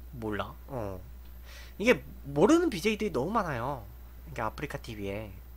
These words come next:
음. 효짱님, 피추님.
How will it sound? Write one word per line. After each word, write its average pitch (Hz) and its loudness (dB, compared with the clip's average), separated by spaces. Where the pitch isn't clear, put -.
음. 131 -6
효짱님, 269 4
피추님. 208 -2